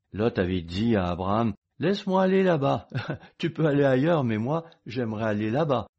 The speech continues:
à Sodome et Gomorrhe. » Euh, c'était en effet une région florissante à l'époque. On y pratiquait l'irrigation. Mais, hélas,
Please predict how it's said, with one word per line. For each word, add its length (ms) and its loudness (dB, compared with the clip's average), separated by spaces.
à 100 -8
Sodome 480 -2
et 140 -6
Gomorrhe. » 480 0
Euh, 60 -16
c'était 420 -2
en 140 0
effet 320 0
une 80 0
région 500 -2
florissante 760 -2
à 40 -4
l'époque. 520 -6
On 100 -6
y 100 -4
pratiquait 580 0
l'irrigation. 840 0
Mais, 300 -2
hélas, 540 0